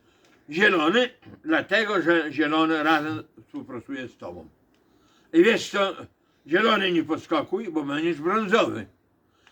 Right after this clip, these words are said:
a nie zielony. I oddaj mnie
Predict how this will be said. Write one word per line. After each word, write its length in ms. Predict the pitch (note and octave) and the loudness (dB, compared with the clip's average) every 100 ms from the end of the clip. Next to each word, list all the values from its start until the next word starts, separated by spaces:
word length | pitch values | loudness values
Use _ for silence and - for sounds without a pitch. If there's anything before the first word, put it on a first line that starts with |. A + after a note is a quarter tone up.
| _ _ _ _ _ _ - | _ _ _ _ _ _ 0
a 120 | F3+ | 2
nie 160 | F3+ | 2
zielony. 540 | D3 F3+ E3 A#2+ G2+ F2+ _ _ _ _ _ _ _ _ _ _ _ - | 4 4 4 -2 -10 -16 _ _ _ _ _ _ _ _ _ _ _ 6
I 160 | E3+ | 6
oddaj 640 | - A#3 F3 F#3 D#3+ A#2+ - _ _ | 6 0 0 0 0 0 -10 _ _
mnie 440 | D3 F3 G#3+ F#3 | -10 -4 -2 -2